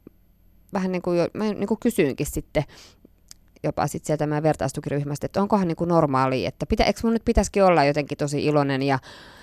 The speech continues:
kaik-, helpottunut ja jatkaa kaikkea, niin kyllä moni vastasi sit sieltä, että ei se, toipuminen vie tosi kauan aikaa.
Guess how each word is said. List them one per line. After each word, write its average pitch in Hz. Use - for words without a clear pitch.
kaik-, 156
helpottunut 170
ja 151
jatkaa 165
kaikkea, 156
niin 151
kyllä 180
moni 202
vastasi 151
sit -
sieltä, 143
että -
ei 147
se, 151
toipuminen 175
vie 160
tosi 156
kauan 131
aikaa. 135